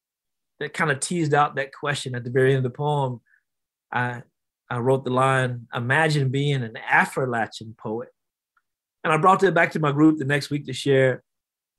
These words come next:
And I fell in love with the word, uh, and decided the same evening to name ourselves. We'd been meeting for about a year, unnamed, and not even thinking of ourselves as a group.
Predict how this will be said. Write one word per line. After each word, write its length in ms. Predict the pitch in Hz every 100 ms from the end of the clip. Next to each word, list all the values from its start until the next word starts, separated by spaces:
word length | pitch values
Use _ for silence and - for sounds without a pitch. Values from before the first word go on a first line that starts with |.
| _ _ _ _ -
And 120 | 165
I 60 | 180
fell 200 | 202 208
in 80 | 190
love 120 | 180
with 100 | 170
the 80 | 147
word, 380 | 165 175 113 - _ _ _ _ _ _
uh, 380 | 127 123 120 127
and 160 | 127 127
decided 680 | 127 160 160 156 156 117 135
the 100 | 127
same 340 | - 160 151
evening 460 | 151 180 156 131 123
to 120 | 127
name 240 | 131 143
ourselves. 640 | 139 127 - 151 143 120
We'd 160 | 139 190
been 160 | 156 147
meeting 280 | 156 165
for 160 | 143 123
about 220 | 123 120
a 60 | 117
year, 420 | 113 123 117 117 _ _ _ -
unnamed, 640 | 151 143 139 147 135 120 113
and 180 | 113
not 180 | 131 160
even 180 | 180 131
thinking 140 | 151
of 60 | 135
ourselves 260 | 131 127 117
as 100 | 113
a 60 |
group. 380 | 107 131 160